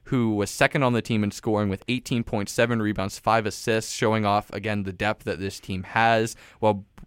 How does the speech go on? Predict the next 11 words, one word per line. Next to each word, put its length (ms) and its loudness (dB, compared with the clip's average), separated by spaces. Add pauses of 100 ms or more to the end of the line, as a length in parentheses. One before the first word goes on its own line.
(100)
rookie 320 4
Brian 380 4
Wallach 380 4
had 240 -2
a 80 0
season-high 600 -4
ten 320 -2
points 380 -4
off 140 -6
the 80 -12
bench. 560 -6